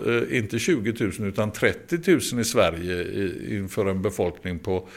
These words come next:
på tio miljoner människor. Och nu är vi på väg till tio och en halv, så det borde väl vara trettiotre tusen kanske, enligt min kalkyl. Men vi behöver också bli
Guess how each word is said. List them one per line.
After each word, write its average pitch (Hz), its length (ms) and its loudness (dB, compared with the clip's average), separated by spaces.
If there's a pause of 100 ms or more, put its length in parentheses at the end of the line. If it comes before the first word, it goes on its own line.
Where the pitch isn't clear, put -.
(240)
på 107 100 -2
tio 92 280 2
miljoner 90 440 0
människor. 90 560 -4
Och - 320 -10
nu 117 180 2
är 139 40 2
vi 143 160 6
på 143 140 2
väg 117 260 6
till 107 100 -4
tio 104 260 0
och 95 60 2
en 95 80 0
halv, 95 280 0
så 117 160 -4
det 117 80 -4
borde 117 300 0
väl 117 80 6
vara 104 200 4
trettiotre 117 600 0
tusen 107 380 -2
kanske, 98 400 2 (160)
enligt 113 340 2
min 82 240 -2
kalkyl. 85 540 -6 (500)
Men 123 360 2
vi 117 180 6
behöver 113 280 4
också 107 300 2
bli 107 320 2